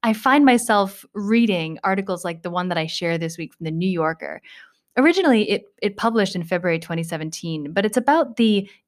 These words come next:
impact that facts have on the human mind. And it explores why reasonable seeming people are often totally irrational.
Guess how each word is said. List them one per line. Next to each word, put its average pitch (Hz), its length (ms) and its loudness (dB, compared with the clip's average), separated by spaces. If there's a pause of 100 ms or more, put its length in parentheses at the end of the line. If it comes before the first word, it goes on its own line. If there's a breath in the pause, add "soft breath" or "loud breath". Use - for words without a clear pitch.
(120)
impact 175 680 4 (120)
that 185 160 -2
facts - 680 -2
have - 560 -2
on 180 120 -4
the 170 60 -4
human 170 360 -6
mind. - 400 -10 (440 soft breath)
And 233 120 4
it 233 60 4
explores 233 640 0 (260)
why 196 640 2 (140)
reasonable 233 680 2
seeming 190 420 -2
people 165 540 -4 (380 soft breath)
are 202 120 2
often 208 280 2
totally 208 600 -2
irrational. 160 760 -8